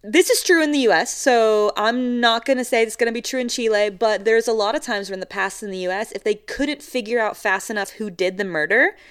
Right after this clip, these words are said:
they were just going to categorize it as an accidental death. And the reason for that is because if you can't find a murder rate, there are, it looks really bad on the institution.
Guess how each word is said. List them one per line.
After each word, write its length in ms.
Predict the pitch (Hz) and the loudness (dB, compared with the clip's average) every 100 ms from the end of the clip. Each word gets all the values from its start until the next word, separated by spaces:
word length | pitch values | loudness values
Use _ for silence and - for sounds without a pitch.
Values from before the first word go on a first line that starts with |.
| - - | -8 6
they 140 | 226 | 8
were 100 | 240 | 8
just 240 | 226 240 | 2 -2
going 340 | 202 214 214 214 | -2 -2 -2 -6
to 300 | - 220 196 | -6 -6 -6
categorize 580 | - 208 202 196 190 185 | -4 0 0 0 0 0
it 80 | 185 | -2
as 160 | 180 | -2
an 80 | 175 | -2
accidental 420 | 160 - 175 165 | -6 -8 -8 -6
death. 320 | 151 - - _ - - | -4 -4 -6 _ -20 -10
And 160 | - 185 | -6 -4
the 80 | 202 | 0
reason 360 | 330 349 262 | 2 2 0
for 160 | 233 185 | 0 2
that 240 | 170 170 | 2 2
is 100 | 185 | -2
because 240 | 180 175 - | -2 -2 -2
if 140 | 269 | -2
you 80 | 285 | -2
can't 280 | - 285 - | -2 -4 0
find 240 | 247 226 | 0 0
a 40 | 208 | 0
murder 300 | 208 233 208 | 0 2 4
rate, 220 | 185 185 | 2 2
there 200 | 196 196 | 2 4
are, 280 | 196 190 190 | 4 4 2
it 120 | 196 | 0
looks 240 | 196 190 | -4 -6
really 440 | 180 156 175 170 190 | -10 -8 -4 -2 -2
bad 260 | 170 156 | 0 0
on 140 | 160 165 | -2 -6
the 80 | 156 | -10
institution. 640 | 156 180 294 330 - | -10 -4 -2 -2 -4